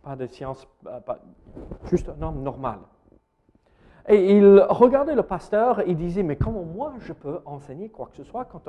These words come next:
j'ai ma femme à côté de moi ? Elle, elle sait mieux que moi. Elle, elle,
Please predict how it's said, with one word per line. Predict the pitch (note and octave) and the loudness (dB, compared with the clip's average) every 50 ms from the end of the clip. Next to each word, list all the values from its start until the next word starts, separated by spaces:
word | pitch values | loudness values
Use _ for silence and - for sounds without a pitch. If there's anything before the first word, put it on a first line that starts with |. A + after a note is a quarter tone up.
| - - | -18 -14
j'ai | D3 C#3 F3 | -8 -6 -6
ma | A3 A#3+ D#3 - | -6 -6 -8 -16
femme | _ - C4 B3+ A3 - | _ -18 -18 -18 -18 -20
à | - E3 | -20 -18
côté | - - E3+ - F3+ F#3 | -12 -12 -12 -8 -6 -6
de | |
moi ? | G3 F#3+ G3+ F#3 D#3+ C3+ C#3 - - _ _ _ _ _ _ _ _ _ _ _ _ _ _ _ _ D3 | -4 -2 -2 -2 -2 -4 -8 -14 -20 _ _ _ _ _ _ _ _ _ _ _ _ _ _ _ _ -8
Elle, | D3 C#3+ - - | -8 -8 -6 -4
elle | F#3 A#3 C#4 C4 | -2 -2 -2 -2
sait | - - G#3+ G3 | -2 2 2 4
mieux | F#3+ G3 G#3 A#3+ C#4 C#4+ | 6 6 6 6 6 4
que | - B3+ | 2 -2
moi. | A#3 C4 E4+ F4+ E4+ C4+ - - - - _ _ _ _ _ - | -4 -2 -2 -4 -4 -4 -6 -10 -16 -20 _ _ _ _ _ -6
Elle, | A#3 B3+ C4+ C4+ C4 - - | 0 2 2 2 2 0 -4
elle, | A#3+ A#3 G#3+ G#3+ | -6 -6 -6 -8